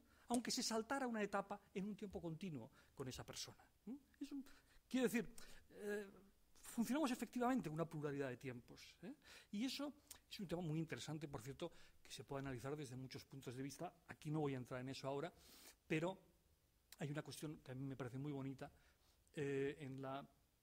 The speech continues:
cultura del siglo veinte. Hay bastantes autores que han planteado la cuestión de la memoria involuntaria. ¿Mm?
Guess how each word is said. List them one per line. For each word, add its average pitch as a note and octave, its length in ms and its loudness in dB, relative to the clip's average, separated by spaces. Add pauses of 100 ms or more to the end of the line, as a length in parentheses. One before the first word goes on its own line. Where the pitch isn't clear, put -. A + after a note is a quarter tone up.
(480)
cultura F#3 320 4
del C#3+ 100 6
siglo C3+ 220 2
veinte. C3 340 0 (240)
Hay A3 120 -4
bastantes G3+ 540 -4
autores D3+ 540 0 (300)
que - 100 -6
han F#3 120 -2
planteado D3+ 360 -2
la F3 80 -2
cuestión D#3 280 -6
de D#3 80 0
la C3+ 60 2
memoria C3 360 0
involuntaria. A#2 640 -6 (580)
¿Mm? F#3 100 -2